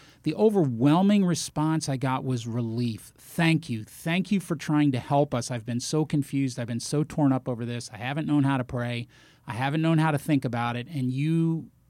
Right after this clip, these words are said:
sort of shined some light from God's word and your own pastoral sensitivity to help me as I move forward." So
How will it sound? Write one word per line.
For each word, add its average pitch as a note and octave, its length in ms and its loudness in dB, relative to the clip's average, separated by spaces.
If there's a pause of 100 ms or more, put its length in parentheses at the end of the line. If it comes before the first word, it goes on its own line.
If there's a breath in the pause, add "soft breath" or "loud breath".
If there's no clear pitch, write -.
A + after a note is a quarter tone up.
sort E3+ 280 -2
of D#3 80 0
shined D#3+ 420 0
some E3+ 260 0
light D3+ 360 2 (500 soft breath)
from D#3+ 760 0
God's D#3+ 320 0
word D#3+ 300 2
and D#3+ 100 2
your D#3+ 140 2
own D#3+ 160 2
pastoral D#3+ 420 -2
sensitivity D#3 640 -2
to C#3+ 120 -2
help D#3+ 300 0 (120)
me C3+ 380 4
as C#3 220 -2
I C3+ 100 0
move C3 220 2
forward." A2+ 420 -8
So C3 380 -2